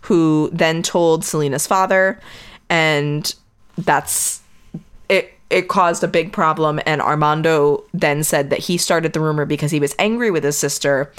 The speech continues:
He didn't really say why. He didn't really want to say why he was angry with her, but that he did later feel guilty.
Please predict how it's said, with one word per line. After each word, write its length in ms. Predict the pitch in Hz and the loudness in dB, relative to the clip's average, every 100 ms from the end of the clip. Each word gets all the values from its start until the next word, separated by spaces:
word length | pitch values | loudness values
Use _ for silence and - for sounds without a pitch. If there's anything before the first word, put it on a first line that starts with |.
| - - - - | -18 -18 -20 -8
He 240 | - 139 | -4 -2
didn't 300 | 143 175 175 | -2 -2 0
really 240 | 185 175 165 | 2 2 2
say 200 | 175 143 | 2 2
why. 380 | 143 135 147 | 2 4 2
He 120 | 147 151 | 0 0
didn't 220 | 147 151 | 0 0
really 180 | 151 139 | 0 0
want 300 | 143 143 - | 0 -2 -2
to 80 | 160 | -2
say 160 | 156 | 0
why 240 | 151 135 143 | 2 2 2
he 120 | 147 | -2
was 120 | 147 | -2
angry 280 | 143 147 143 | -2 -2 -2
with 160 | 147 | -2
her, 180 | 151 131 | -2 -2
but 260 | - 139 - | -2 -4 0
that 200 | 147 - | -2 -2
he 160 | 165 | -2
did 340 | 147 156 147 143 | 0 -2 -2 -2
later 320 | 147 135 135 | -2 0 -2
feel 220 | - 135 | -2 -4
guilty. 420 | 143 85 - - | -4 -4 -6 -8